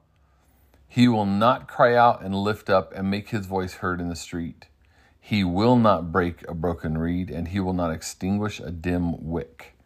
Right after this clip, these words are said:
He will bring justice forth in faithfulness. He will not grow faint,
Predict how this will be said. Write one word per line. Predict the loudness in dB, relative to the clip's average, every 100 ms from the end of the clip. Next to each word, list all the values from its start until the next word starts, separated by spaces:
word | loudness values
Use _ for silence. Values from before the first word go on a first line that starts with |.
| _ _ _ _ _ _ _
He | 2 2
will | 4 4 4
bring | 2 0 0
justice | -2 -4 -8 -10
forth | -2 -2 -2
in | -6 -8
faithfulness. | -8 -6 -4 -4 -8 -12 -12 -16 -20 -20 _ _ _ _
He | -6 -2
will | 2 2
not | 0 -2
grow | -6 -8
faint, | -6 -2 -2 -2 -8